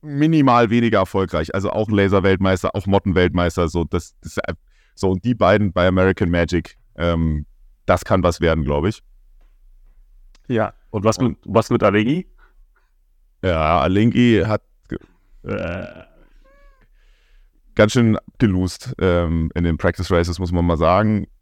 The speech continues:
Speaker 1: In so, also wenig überraschend waren wahrscheinlich die, also wenig überraschend sind die Teams, die aus dem letzten Cup-Zyklus übrig sind, also Neuseeländer, die Amis, die Italiener, ähm,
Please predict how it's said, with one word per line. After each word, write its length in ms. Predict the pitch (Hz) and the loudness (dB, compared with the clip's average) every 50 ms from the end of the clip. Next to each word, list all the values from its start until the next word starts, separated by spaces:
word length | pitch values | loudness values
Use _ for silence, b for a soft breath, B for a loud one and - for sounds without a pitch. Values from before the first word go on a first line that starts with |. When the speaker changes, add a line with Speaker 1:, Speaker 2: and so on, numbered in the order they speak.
| _ _ _ | _ _ _
Speaker 1:
In 180 | - - 104 107 | -4 -2 -2 0
so, 180 | 95 98 - - _ | 0 -2 -4 -4 _
also 200 | - 95 95 90 - - - _ _ _ _ _ | -2 0 0 -2 -2 -4 -10 _ _ _ _ _
wenig 380 | - - 82 101 110 113 120 113 | -14 -4 0 2 2 2 2 2
überraschend 440 | 113 107 98 82 92 101 - 107 87 | 2 2 2 2 0 0 0 0 2
waren 180 | 92 90 85 | 2 2 2
wahrscheinlich 480 | 80 82 - - 87 87 87 87 - _ | 0 -2 0 0 0 0 0 -4 -6 _
die, 420 | - 82 82 80 78 78 78 78 - _ _ - | -6 -4 -2 -2 -2 -2 -2 -4 -6 _ _ -8
also 180 | - 82 78 | -6 -4 -2
wenig 220 | 69 90 90 95 - | 0 0 0 0 -2
überraschend 420 | 73 87 76 73 85 - 95 80 | -2 0 0 0 0 -2 -4 -6
sind 240 | - 90 87 82 - | -4 -4 -4 -4 -4
die 260 | 80 78 80 80 78 - _ - | -6 -4 -4 -4 -4 -6 _ -10
Teams, 520 | - - 95 90 82 - - - - - | -4 -2 0 0 -2 -2 -6 -12 -16 -10
die 160 | - 82 78 - | -4 -2 -2 0
aus 160 | - 82 - | 0 -2 -2
dem 120 | 92 82 | -2 0
letzten 580 | 80 85 82 - - - 92 82 80 78 76 73 - | 0 0 -2 -4 -6 -6 -4 -2 -2 -2 -4 -6 -6
Cup-Zyklus 680 | - - 87 - _ - - 98 90 - - 85 82 - | -4 -4 -4 -4 _ -6 -4 -4 -2 -2 0 -2 -2 -2
übrig 400 | - 101 92 - 95 87 - - | -4 -6 -4 -2 -2 -2 -2 0
sind, 400 | - 87 82 80 80 80 - - | 0 0 0 0 0 -2 -4 -6
also 220 | - 76 71 78 | -4 -4 -4 -2
Neuseeländer, 720 | 73 76 78 73 82 80 76 80 78 78 78 76 76 76 73 | -2 -4 -2 -2 -2 -2 0 0 0 0 2 2 2 0 0
die 140 | 73 73 - | -2 -4 -4
Amis, 380 | - 73 73 73 71 - - _ | -4 -4 -4 -4 -6 -8 -10 _
die 360 | - 73 71 69 67 67 - _ _ _ _ _ _ _ _ _ _ - | -8 -8 -6 -6 -6 -8 -12 _ _ _ _ _ _ _ _ _ _ -6
Italiener, 760 | 85 82 - 80 71 73 71 85 90 90 87 87 87 85 - _ _ _ _ _ _ _ _ _ _ _ _ - | -6 -4 -2 -2 -2 0 0 0 2 2 2 0 0 -2 -6 _ _ _ _ _ _ _ _ _ _ _ _ -4
ähm, 500 | 87 85 80 78 78 76 76 71 71 67 | -2 0 0 0 -2 -2 -4 -4 -6 -8